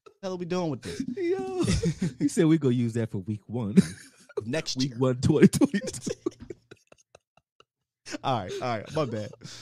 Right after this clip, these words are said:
Speaker 1: Listen,
Speaker 2: Oh.
Speaker 1: before we go, let's get some questions from y'all. I haven't really been in the chat. Me and, me, I hope y'all been enjoying me and Koye's commentary here. I know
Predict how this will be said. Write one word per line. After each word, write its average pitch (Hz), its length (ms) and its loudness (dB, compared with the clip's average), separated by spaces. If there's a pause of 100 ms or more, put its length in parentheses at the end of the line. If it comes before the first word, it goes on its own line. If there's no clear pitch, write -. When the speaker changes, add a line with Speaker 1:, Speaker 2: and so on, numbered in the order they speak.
(260)
Speaker 1:
Listen, 165 440 0 (140)
Speaker 2:
Oh. 233 140 -10
Speaker 1:
before 190 320 0
we 196 80 -2
go, 170 260 4
let's 175 240 -2
get 180 160 -2
some 156 160 -4
questions 156 420 0
from 147 140 -4
y'all. 151 180 2
I 139 120 0
haven't 156 340 -2
really 147 180 0
been 139 160 -4
in 139 100 -2
the 120 80 -4
chat. 139 360 -2
Me 135 160 -4
and, 131 180 -6
me, 131 200 -4
I - 20 -2
hope 135 180 -2
y'all 131 120 0
been 123 140 -2
enjoying 123 380 -2
me 127 140 -2
and 120 100 -4
Koye's 120 460 -2
commentary 110 580 -2
here. 113 200 -2
I 117 60 -4
know 127 120 -2